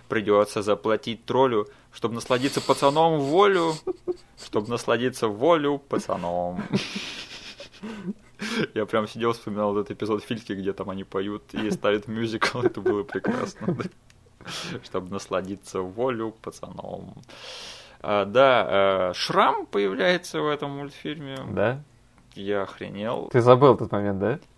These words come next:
Speaker 1: Я вообще не в курсе был, я вообще не в курсе. И да, спасибо, подлили масло в огонь всяких фанатских теорий по поводу того, что это все происходит в одной вселенной.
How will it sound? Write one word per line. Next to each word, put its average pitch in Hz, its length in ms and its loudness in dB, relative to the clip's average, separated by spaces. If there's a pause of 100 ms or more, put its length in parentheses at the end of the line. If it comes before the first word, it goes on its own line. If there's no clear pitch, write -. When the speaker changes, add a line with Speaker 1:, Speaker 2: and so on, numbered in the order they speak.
(360)
Speaker 1:
Я - 180 -6
вообще 120 500 0
не 104 160 -4
в - 80 -12
курсе - 400 -8 (200)
был, 98 100 -12
я 90 160 -6
вообще 92 340 -8
не 95 120 -10
в - 60 -20
курсе. 92 340 -14 (960)
И 104 760 -2 (140)
да, 113 260 2
спасибо, 113 480 0
подлили 107 600 0
масло 101 600 0
в 95 100 -6
огонь 104 300 2
всяких 98 380 -4
фанатских 101 500 -2
теорий 95 460 0
по - 120 -8
поводу 92 300 -4
того, 98 180 0
что 101 140 -6
это 101 120 -6
все - 160 -6
происходит 98 460 -2
в 92 80 -6
одной 190 300 -2
вселенной. - 480 -6